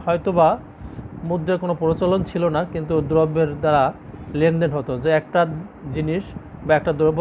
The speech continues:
যার যেটা দরকার সে সেটা দিয়ে আর একটা দ্রব্য তার দিয়ে তার চাহিদা পূরণ করত। আদিম যুগের মুদ্রা, এখানে আমরা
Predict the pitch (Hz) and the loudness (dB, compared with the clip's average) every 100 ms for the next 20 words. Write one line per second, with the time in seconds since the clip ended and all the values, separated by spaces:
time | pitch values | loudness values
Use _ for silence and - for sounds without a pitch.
0 | 165 156 156 165 165 147 147 143 156 214 | 2 4 4 2 -2 2 0 2 2 2
1 | - - 165 165 156 165 160 202 151 - | -2 -8 -4 -4 -2 -2 0 2 2 -2
2 | 156 151 147 151 147 147 147 147 135 151 | -2 -2 -2 -2 -2 -2 -4 -8 -6 -2
3 | 175 285 - - - - 127 - 147 151 | -2 -2 -8 -14 -10 -6 -4 2 2 2
4 | 180 190 147 131 120 - 113 - - - | 0 0 -4 -4 -8 -10 -14 -12 -16 -18
5 | - - - - - - - - - - | -18 -16 -14 -16 -16 -14 -12 -10 -12 -14
6 | - - - - - - - - - - | -14 -12 -12 -14 -14 -12 -12 -12 -10 -12
7 | - - - - - 69 - - - - | -12 -16 -18 -16 -14 -12 -14 -16 -14 -12
8 | - - 156 185 208 208 208 190 180 143 | -6 0 2 2 0 2 2 2 0 0
9 | 135 90 - - - - - - - - | -2 -4 -10 -16 -14 -14 -14 -18 -18 -18
10 | - - - - - - - - - - | -18 -18 -18 -16 -14 -14 -14 -14 -14 -8
11 | 170 160 196 202 | -4 0 2 2